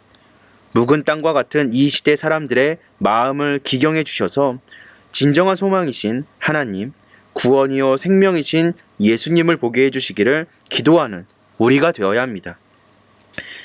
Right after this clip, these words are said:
예수님은 우리의 삶의 빛이 되십니다. 그 빛이 우리 안에서 어두워지지는 않았는지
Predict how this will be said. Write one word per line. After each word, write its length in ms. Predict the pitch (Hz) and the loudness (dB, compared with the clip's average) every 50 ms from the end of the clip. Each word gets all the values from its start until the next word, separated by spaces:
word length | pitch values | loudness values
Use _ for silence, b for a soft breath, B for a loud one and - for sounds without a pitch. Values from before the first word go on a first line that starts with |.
| B B B B | B B B B
예수님은 680 | 117 127 - 165 160 156 147 147 175 185 170 143 107 - | -2 0 0 0 0 0 2 2 2 2 2 0 -2 -2
우리의 320 | 98 123 139 165 185 196 202 | 0 2 4 4 4 4 2
삶의 380 | - 151 117 110 113 127 143 | 2 -2 -8 -6 -4 -4 -6
빛이 340 | 143 - - 117 - - 147 | -6 -6 -8 -4 -4 -2 0
되십니다. 540 | 131 202 180 - 135 123 98 - 85 87 104 _ _ _ _ _ _ _ _ _ _ _ _ _ _ - | 0 0 0 0 0 0 -2 -2 -6 -10 -12 _ _ _ _ _ _ _ _ _ _ _ _ _ _ -4
그 220 | - 135 135 135 | 0 2 2 2
빛이 540 | - 113 101 - - - 160 160 143 113 - b b b b b b | 0 -2 -8 -4 -2 0 0 0 0 0 -4 b b b b b b
우리 220 | 110 120 139 160 | 2 2 4 2
안에서 540 | 151 113 98 101 101 98 135 143 147 151 - - _ - | 2 0 -2 -6 -6 -4 -2 -2 -2 -2 -4 -8 _ -2
어두워지지는 760 | - 98 110 127 127 160 180 180 175 147 127 - 131 139 147 | 0 0 0 2 2 2 2 2 2 0 -2 0 0 2 2
않았는지 640 | 139 101 90 95 101 98 90 87 - 123 143 156 170 | 2 0 -2 -4 -4 -6 -6 -4 0 0 0 0 0